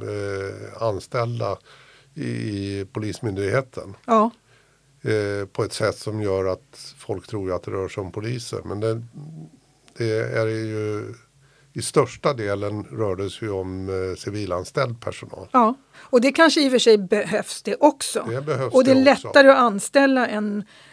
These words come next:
Speaker 2: en civilanställd som får sitta och göra, hålla på med papper och utredningar och passkontroll, eller pass, när man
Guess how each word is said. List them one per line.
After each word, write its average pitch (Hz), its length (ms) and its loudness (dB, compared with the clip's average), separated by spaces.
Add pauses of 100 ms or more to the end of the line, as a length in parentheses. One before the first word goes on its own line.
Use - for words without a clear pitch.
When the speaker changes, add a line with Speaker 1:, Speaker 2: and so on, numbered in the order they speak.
Speaker 2:
en 220 160 2
civilanställd 196 840 2
som 190 240 -2
får 208 100 -8
sitta 202 260 -2
och 196 60 2
göra, 185 180 2
hålla 190 240 0
på 185 140 -4
med 185 340 -6
papper 196 400 -2
och 196 40 2
utredningar 190 800 -2
och 185 220 -4 (480)
passkontroll, 214 760 2
eller 220 200 2
pass, 220 300 0
när 226 100 0
man 214 280 0